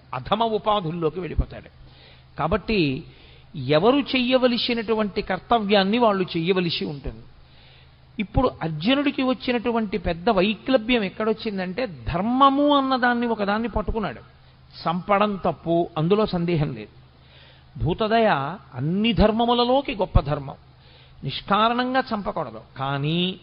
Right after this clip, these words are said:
ధర్మమును నిలబెట్టడం కోసం ధర్మాన్నే పాడు చేస్తున్న వాళ్ళు ఎవరున్నారో అటువంటి వాళ్ళని సంహరించి ధర్మాన్ని నిలబెట్టవలసినటువంటి కర్తవ్యం క్షత్రియుడిది.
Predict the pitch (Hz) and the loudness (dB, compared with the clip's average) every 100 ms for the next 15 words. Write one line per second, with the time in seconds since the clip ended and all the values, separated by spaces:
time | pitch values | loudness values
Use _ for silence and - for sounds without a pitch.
0 | - - - - - - 117 110 123 170 | -20 -20 -20 -20 -20 -18 -16 -6 -4 0
1 | 226 269 311 302 254 240 247 240 254 240 | 4 4 4 2 2 4 2 2 0 0
2 | 226 226 220 220 190 139 147 160 190 220 | 0 0 2 0 -2 -2 -4 -2 0 2
3 | 247 262 285 - 262 262 214 254 - 240 | 2 2 2 4 4 2 0 -4 -2 -2
4 | 233 226 220 196 196 185 175 165 196 - | 0 0 0 0 -2 -2 -2 0 0 0
5 | 170 254 240 254 254 220 214 269 190 185 | -2 2 4 4 2 2 4 2 0 -2
6 | 214 233 262 254 330 226 - 240 285 302 | 2 4 4 2 -2 -2 0 2 2 0
7 | 285 269 254 - 247 240 240 226 233 233 | -4 -2 0 0 -2 -4 -4 -4 -2 0
8 | 220 196 - - - - 196 - 311 294 | 0 0 -2 -20 -8 -2 -2 2 2 2
9 | 277 - 233 220 196 131 | -2 -2 -4 -4 -6 -10